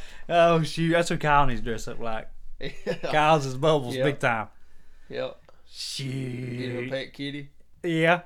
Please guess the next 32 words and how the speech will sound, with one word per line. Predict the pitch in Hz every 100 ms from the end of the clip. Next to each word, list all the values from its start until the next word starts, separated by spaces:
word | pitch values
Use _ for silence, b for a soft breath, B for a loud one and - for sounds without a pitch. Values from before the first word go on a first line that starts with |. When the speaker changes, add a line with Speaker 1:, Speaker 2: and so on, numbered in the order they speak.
| -
Speaker 1:
yeah. | 127 139 - -
Speaker 2:
Oh, | 170
Speaker 1:
What | 190
if, |
Speaker 2:
yeah. | 147
Speaker 1:
can | 175
we | 196
get | 214 170
fake | 226
glasses | 185 190 220 202 185
and | 185
make | 208
his | 185 170
eyes | 220 208 196
look | 214
like | 208 196
it? | 226 - - -
Speaker 2:
Oh, | - 139
all | 143
you | 139
need | 135
is | 165
a |
pair | 139 117
of | 117
goggles. | 120 139 131 - - - - - -
Cinch | - 143 135
'em | 135
up | 135 -
real | 139
Speaker 1:
<laughs> |
Speaker 2:
tight. | 139 156